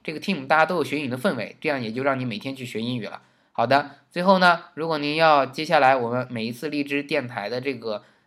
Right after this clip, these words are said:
内容文本，我都会放到，一个是我们的线上社团，在沪江网有我们的线上社团叫小咖英语，大家可以进去找文本，也可以在荔枝的社区里面找到每期录音的文本。好，如果您对我们的电台有任何的建议意见呢，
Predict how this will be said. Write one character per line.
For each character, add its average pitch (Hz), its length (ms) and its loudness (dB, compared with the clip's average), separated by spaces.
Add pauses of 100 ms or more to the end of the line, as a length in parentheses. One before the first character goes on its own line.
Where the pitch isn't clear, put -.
(100)
内 185 180 2
容 120 240 0
文 151 200 0
本， 110 240 2
我 113 140 -4
都 123 120 -4
会 143 180 0
放 139 300 0
到， 107 280 0
一 123 140 -8
个 131 220 -4
是 127 220 -8
我 110 120 -4
们 110 140 -8
的 127 100 -2 (220)
线 156 180 -4
上 147 100 -2
社 143 140 -4
团， 104 320 -8
在 135 180 -2
沪 139 180 -8
江 147 200 0
网 98 200 -6
有 113 140 -10
我 110 140 -4
们 110 100 -10
的 123 80 -10
线 139 200 -8
上 135 100 -8
社 131 100 -10
团 110 160 -6
叫 120 120 -4
小 117 140 -6
咖 123 180 -2
英 135 100 -6
语， 107 180 -10
大 110 120 -4
家 113 80 -2
可 113 100 -8
以 107 80 -8
进 117 160 -10
去 113 100 -10
找 101 140 -6
文 113 180 -8
本， 113 160 -2 (300)
也 120 140 -4
可 165 120 -2
以 156 100 0
在 151 160 6
荔 170 120 -6
枝 165 160 -6
的 160 140 0
社 127 160 -2
区 127 180 -6
里 117 120 -4
面 104 240 -8 (200)
找 101 160 -4
到 117 280 2
每 107 160 -8
期 127 200 -8
录 127 160 -6
音 123 140 -6
的 110 100 -2
文 107 180 -6
本。 104 160 -4 (280)
好， - 220 -4
如 156 120 -4
果 190 100 0
您 175 160 -6
对 185 120 2
我 147 120 2
们 147 280 -8
的 160 160 0
电 165 360 -6
台 147 160 0
有 139 120 -2
任 151 160 -6
何 147 80 -2
的 147 80 0
建 156 260 -6
议 156 60 -10
意 - 20 -12
见 139 160 -2
呢， 123 160 -2